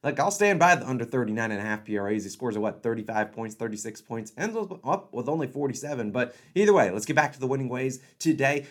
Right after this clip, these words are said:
Now it is Sunday, so we do have two N F L videos. Both of those went live yesterday. Our spread picks and our parlays and player props videos. Both of those will be linked at the top of the description. You can go check that out. Look, I'm not gonna dive into anything else. Two picks. Let's get it going.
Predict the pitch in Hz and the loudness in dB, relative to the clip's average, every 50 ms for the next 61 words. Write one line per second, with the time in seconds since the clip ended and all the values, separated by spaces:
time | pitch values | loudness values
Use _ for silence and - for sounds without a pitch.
0 | - - 123 135 139 143 160 156 151 139 147 139 143 147 - - - 123 120 - | -8 -2 2 4 4 4 4 2 0 0 0 0 0 0 -2 -4 -4 -6 -4 -4
1 | 143 143 139 - - 156 143 - 143 143 139 139 123 120 127 117 123 127 160 175 | -4 -4 -4 -2 -2 -2 0 0 0 -2 0 2 2 2 2 2 0 0 0 0
2 | 180 143 139 175 208 208 - - 131 107 87 82 - 127 123 123 139 151 165 160 | -2 0 4 4 4 4 2 0 -4 -4 -4 -4 -6 -8 -6 -4 -2 0 0 0
3 | 135 151 190 156 - - - 110 95 87 80 - _ _ _ _ - 95 95 - | 2 2 2 2 2 0 -8 -10 -12 -12 -14 -14 _ _ _ _ -10 -8 -6 0
4 | - 143 143 139 139 156 151 156 - - - 135 139 139 139 135 135 147 147 147 | 2 2 2 2 2 0 0 0 -4 -12 -6 -4 -2 0 0 0 2 4 4 4
5 | 143 143 139 139 139 139 123 127 147 139 135 120 123 117 101 98 - - 104 101 | 4 4 2 2 2 0 -2 2 4 4 4 4 4 2 0 0 -2 -8 -8 -6
6 | 98 95 95 - - 127 131 131 131 135 131 127 135 123 120 117 120 131 131 135 | -4 -6 -4 -4 -4 -2 -2 -2 -2 -2 -2 -2 -2 -2 -4 -2 -2 -4 -4 -4
7 | 135 139 - - 139 147 160 160 151 151 165 170 - - 175 165 - 175 170 - | -6 -8 -8 -6 -6 -4 -4 -6 -8 -10 -10 -8 -8 -8 -8 -8 -8 -12 -14 -14
8 | - - _ - 135 127 120 120 156 156 156 165 160 156 - 147 147 160 180 190 | -16 -16 _ -4 -2 -2 2 4 2 2 4 2 -2 0 2 4 4 4 4 2
9 | 190 - - _ - 139 156 143 143 147 175 175 175 175 165 143 165 160 170 165 | 0 -4 -16 _ -6 -4 0 2 2 4 4 2 2 2 2 4 6 6 6 6
10 | 165 170 165 175 175 175 180 180 202 247 269 247 - - _ _ - - 254 269 | 4 -2 -2 -4 -4 -6 -6 -4 -2 -2 -2 -2 -4 -14 _ _ -2 2 2 2
11 | 254 254 254 254 254 - - - _ _ _ - - 170 170 - 320 415 320 302 | 4 6 4 4 4 0 -10 -12 _ _ _ -4 -4 -2 -2 -2 -2 0 4 4
12 | 262 240 233 226 214 214 - | 6 6 6 4 2 -2 -8